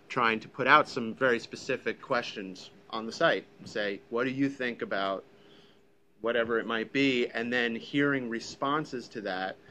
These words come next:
and, and people having that dialogue back and forth and maybe pushing up the best comments to the top and tying it into some pledge, "Okay, well, don't just say it, now you gotta do it."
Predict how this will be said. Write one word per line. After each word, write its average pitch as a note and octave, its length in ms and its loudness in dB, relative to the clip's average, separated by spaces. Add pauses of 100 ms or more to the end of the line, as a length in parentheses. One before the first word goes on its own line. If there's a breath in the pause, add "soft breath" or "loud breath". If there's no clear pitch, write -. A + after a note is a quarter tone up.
(300 soft breath)
and, A2+ 200 -4 (120)
and A2+ 180 -2
people C3+ 240 -4
having A#2+ 320 -2
that A2 220 0
dialogue A2+ 500 2
back G#2 240 -4
and G#2 140 -10
forth A2+ 260 -4
and G#2 100 -6
maybe G#2 460 -6 (300 soft breath)
pushing A#2+ 320 -4
up A2 200 -2
the - 60 -6
best G#2+ 400 -4 (220)
comments A2 440 -6
to - 140 -14
the G2+ 80 -8
top A2+ 480 -2 (460 soft breath)
and G#2+ 480 -2
tying A2 260 0
it G#2+ 80 0
into G#2+ 240 -4
some G#2+ 180 -8
pledge, A2+ 380 -2
"Okay, A2 300 -4
well, G2+ 120 -4
don't G#2+ 240 -6
just - 240 -10
say A2 220 0
it, G#2+ 100 -4
now A2 140 -4
you G#2+ 100 -4
gotta G2 220 -4
do A#2 320 -2
it." G#2+ 160 0